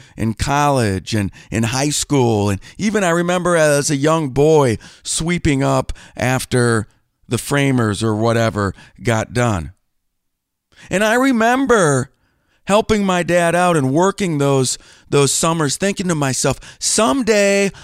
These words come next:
I'm going to build a house for my family." It's always been a dream of mine. One thing we know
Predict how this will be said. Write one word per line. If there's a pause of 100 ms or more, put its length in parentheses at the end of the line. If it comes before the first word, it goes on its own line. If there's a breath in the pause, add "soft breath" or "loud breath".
(160 loud breath)
I'm (280 loud breath)
going (220 loud breath)
to
build
a
house
for
my
family." (260 loud breath)
It's
always
been (240 loud breath)
a
dream
of
mine. (1120)
One
thing
we
know